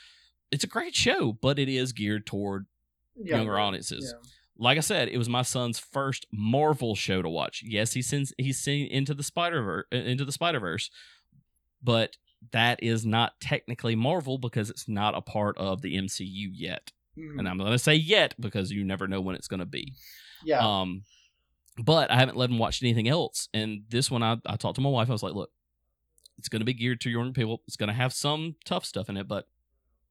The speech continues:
Speaker 1: it'll be really good." And two, it has a lot of, it has a really, it plays a really good part on some Pakistani history that is called,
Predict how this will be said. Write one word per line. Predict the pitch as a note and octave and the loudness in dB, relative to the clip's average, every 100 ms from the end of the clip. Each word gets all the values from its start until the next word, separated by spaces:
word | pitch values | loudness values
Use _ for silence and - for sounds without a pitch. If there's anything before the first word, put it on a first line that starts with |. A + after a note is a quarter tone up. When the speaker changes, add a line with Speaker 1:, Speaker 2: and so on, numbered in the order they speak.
| _ - | _ 0
Speaker 1:
it'll | C3+ | 2
be | A2+ | 2
really | A2 G#2+ | 0 0
good." | G#2 - - - - | -2 -4 -14 -18 -4
And | D3+ D3+ | -4 -2
two, | - C3+ A2+ - - _ _ | 0 0 0 -10 -20 _ _
it | C#3 | 0
has | B2 A2+ | 0 0
a | |
lot | G2+ G2 A#2+ | -2 2 2
of, | G#2 - | 2 -2
it | A#2+ | 0
has | B2+ C3 | 0 0
a | G2+ | -4
really, | G#2+ A2 A2+ A2+ G#2+ | -4 -2 0 0 -2
it | A#2 - | -6 -2
plays | B2+ A#2 | -2 -2
a | |
really | G2 A2 A2+ | -4 -4 -2
good | A2+ G#2+ | -4 -4
part | - G2+ G#2 - | -4 -2 -2 -4
on | G2 G2 F#2+ G2 - - | -6 -4 -4 -6 -12 -20
some | - A#2 G2 | -8 -6 -2
Pakistani | - A2+ A2+ G#2 G2 A2 | -2 -2 -2 -2 -2 -2
history | A2 G2+ - F#2 F2+ F2+ | -4 -4 -6 -6 -8 -4
that | F2 F2+ - | -4 -4 -4
is | F#2+ F2+ E2 E2 - | -4 -4 -4 -4 -8
called, | - G2 F2+ F2 F#2+ | -6 -4 -4 -6 -8